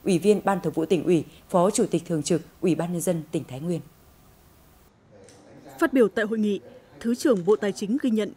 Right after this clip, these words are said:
Speaker 2: và đánh giá cao những kết quả đạt được của tỉnh trên tất cả các lĩnh vực, đặc biệt trong bối cảnh chung dưới tác động của dịch bệnh covid mười chín, tốc độ tăng trưởng kinh tế của tỉnh Thái Nguyên vẫn đạt hai phẩy sáu ba phần trăm. Đối với thực hiện chương trình mục tiêu quốc gia về giảm nghèo bền vững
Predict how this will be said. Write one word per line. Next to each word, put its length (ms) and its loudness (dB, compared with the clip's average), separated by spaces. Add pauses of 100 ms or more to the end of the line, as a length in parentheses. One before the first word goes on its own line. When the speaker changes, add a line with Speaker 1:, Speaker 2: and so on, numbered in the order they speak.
(100)
Speaker 2:
và 80 -2
đánh 140 -2
giá 140 -6
cao 280 -4 (160)
những 200 -2
kết 160 -4
quả 100 -2
đạt 220 -4
được 240 2
của 100 -2
tỉnh 220 0 (240)
trên 240 2
tất 200 -6
cả 160 -6
các 80 -8
lĩnh 160 -6
vực, 180 -2 (360)
đặc 140 -2
biệt 180 0 (220)
trong 140 0
bối 100 4
cảnh 200 -2
chung 260 0
dưới 200 0
tác 200 -4
động 180 0
của 140 -4
dịch 180 -6
bệnh 160 -8
covid 300 -2
mười 100 0
chín, 260 -4 (280)
tốc 120 -2
độ 100 4
tăng 200 -4
trưởng 200 -2
kinh 160 -4
tế 220 -2
của 140 -4
tỉnh 180 -6
Thái 140 -14
Nguyên 220 0 (240)
vẫn 160 -2
đạt 200 -2
hai 180 -6
phẩy 180 -4
sáu 200 -10
ba 140 -6
phần 180 -8
trăm. 200 -4 (480)
Đối 100 6
với 140 2
thực 160 -6
hiện 180 0
chương 160 -2
trình 260 -4
mục 180 -8
tiêu 100 2
quốc 140 -6
gia 260 -4 (100)
về 140 4
giảm 300 -6
nghèo 120 -6
bền 200 -2
vững 220 -2